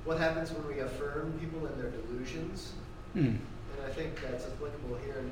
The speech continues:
Speaker 1: terms of the, the people of, uh, Babel were deluded into thinking that they could make a name for themselves, and God comes down and squashes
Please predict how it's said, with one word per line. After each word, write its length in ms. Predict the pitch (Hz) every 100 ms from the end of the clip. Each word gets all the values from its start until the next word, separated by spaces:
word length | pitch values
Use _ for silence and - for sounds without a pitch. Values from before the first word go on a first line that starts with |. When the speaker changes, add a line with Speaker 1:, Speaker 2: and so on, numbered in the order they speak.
| 131
Speaker 1:
terms 260 | 135 -
of 100 | - - - - - -
the, 140 | 127 - - -
the 120 | 131
people 420 | 180 - 156 -
of, 160 | 135 - -
uh, 260 | - 622 605 605 - - - -
Babel 260 | - -
were 400 | 143 131 123 123
deluded 340 | 127 165 170 -
into 160 | - 131
thinking 260 | 147 143 110
that 120 | -
they 200 | - - 107
could 200 | 170 160 -
make 160 | 127
a 80 | 123
name 220 | 120 110 104
for 120 | -
themselves, 440 | - 110 - -
and 220 | - - 117
God 180 | 117 113 113
comes 240 | 113 120 120
down 180 | 120
and 340 | 120 117 110 107
squashes 480 | - - 123 117